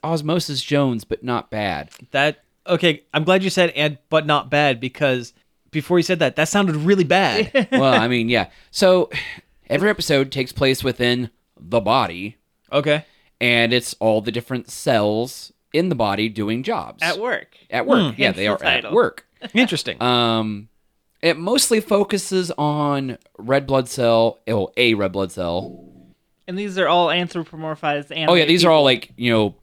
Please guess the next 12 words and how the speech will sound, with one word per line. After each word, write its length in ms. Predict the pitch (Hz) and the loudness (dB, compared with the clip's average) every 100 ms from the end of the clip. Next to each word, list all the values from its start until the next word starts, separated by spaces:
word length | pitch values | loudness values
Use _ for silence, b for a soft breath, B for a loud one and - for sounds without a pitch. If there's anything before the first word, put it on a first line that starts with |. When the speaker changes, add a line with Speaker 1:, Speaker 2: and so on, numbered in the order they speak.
| _ - | _ 0
Speaker 1:
beautiful 320 | 127 107 - | 0 0 -4
anime 300 | 95 92 85 | -6 -6 -10
people. 380 | 82 71 82 _ _ - - | -12 -14 -18 _ _ -12 -2
Speaker 2:
Oh, 120 | 147 | -2
of 140 | 131 | -2
course. 240 | - 104 87 | -8 -10 -6
Speaker 3:
playing 320 | 175 160 156 | -4 -4 -8
the 100 | 151 | -8
different 380 | 156 147 139 143 | -8 -10 -16 -10
parts 340 | 151 139 - | -8 -8 -10
of 180 | 147 139 | -14 -10
Speaker 1:
Yeah. 140 | - | -2